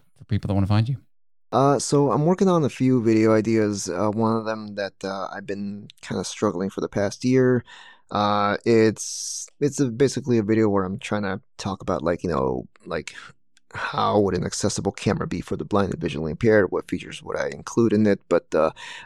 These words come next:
Speaker 2: I'm still working on the details for that one. And I'm working on a few other videos, like, talking about just how it was to learn Braille. And yeah, I know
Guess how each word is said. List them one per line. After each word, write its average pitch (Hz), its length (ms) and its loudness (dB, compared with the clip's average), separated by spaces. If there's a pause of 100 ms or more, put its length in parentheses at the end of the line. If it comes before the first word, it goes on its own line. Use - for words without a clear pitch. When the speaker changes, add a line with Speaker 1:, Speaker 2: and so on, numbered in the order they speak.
Speaker 2:
I'm 107 160 2
still 113 360 2 (120)
working - 340 -4
on - 80 -8
the - 100 -8
details 87 400 -4
for 85 140 -4
that 69 180 -2
one. 85 380 -4 (260)
And 180 120 4
I'm 160 120 6
working 131 240 4
on 110 100 6
a 101 40 2
few 101 220 2
other 90 140 0
videos, 90 320 2
like, 78 140 -2
talking - 280 -6
about 80 300 -2
just - 240 -4
how 87 240 -2
it 69 100 -6
was 78 260 0
to - 300 -4
learn 73 260 0
Braille. 69 540 0
And 67 300 -10
yeah, 85 180 0
I 85 180 -10
know 76 260 -6